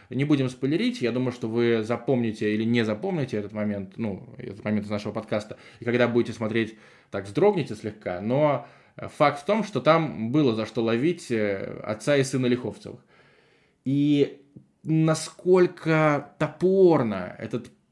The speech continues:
милицейский, эм, которого вот фактически, которому жизнь уничтожили, насколько топорно он работает, насколько он топорно расследует, и, в принципе, действует, это тоже как-то, ну, нелогично, и, как ты говоришь, вызывает вопросы.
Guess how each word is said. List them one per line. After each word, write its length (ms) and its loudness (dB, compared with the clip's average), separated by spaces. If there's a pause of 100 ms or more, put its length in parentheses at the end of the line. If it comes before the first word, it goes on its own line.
(340)
милицейский, 1120 -2 (140)
эм, 320 -6
которого 640 -2
вот 160 -10
фактически, 500 -8
которому 300 -4
жизнь 260 0
уничтожили, 320 -4
насколько 300 -6
топорно 400 -4
он 60 -4
работает, 600 -2 (340)
насколько 280 -8
он 80 -4
топорно 400 -4
расследует, 720 2 (500)
и, 100 -10
в 80 -18
принципе, 400 -2
действует, 720 2 (1000)
это 520 2
тоже 260 0
как-то, 580 0 (300)
ну, 340 -4
нелогично, 640 0
и, 40 -2
как 140 -8
ты 80 2
говоришь, 200 0
вызывает 400 2
вопросы. 520 -2